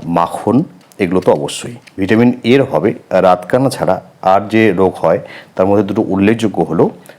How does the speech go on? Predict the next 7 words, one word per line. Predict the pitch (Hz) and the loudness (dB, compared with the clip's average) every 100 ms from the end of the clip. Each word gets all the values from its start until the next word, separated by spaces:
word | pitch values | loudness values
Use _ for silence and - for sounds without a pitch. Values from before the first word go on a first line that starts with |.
| - 85 | -10 -6
জেরপ্থ্যালমিয়া, | 87 101 123 143 - - - _ - 92 85 80 85 117 233 - _ _ _ - - - 87 87 | -2 2 2 0 -6 -12 -16 _ -8 -4 -4 -2 0 0 0 -8 _ _ _ -20 -20 -14 -6 0
জেরপ্থ্যালমিয়া | 107 135 - - - - 85 78 87 131 220 - - _ - | 2 2 0 -14 -16 -6 -4 -2 0 0 -2 -8 -20 _ -4
এবং | 87 85 90 - - | -2 -2 -4 -12 -2
কেরাটোম্যালেশিয়া, | 104 101 117 120 147 175 - 87 135 104 - - - _ - 82 | 2 4 2 2 2 2 -2 2 2 2 -2 -8 -10 _ -12 -6
জেরপ্থ্যালমিয়া | 104 104 139 - - _ - - 87 92 104 156 - - - _ _ _ | 0 2 0 -2 -16 _ -8 -4 -2 0 0 0 -2 -16 -20 _ _ _
ও | 104 139 214 - - | 0 0 0 -10 -4
কেরাটোম্যালেশিয়া। | 95 95 104 107 180 - - 87 101 110 - 78 | 0 2 2 2 -2 -2 -2 2 2 2 0 -2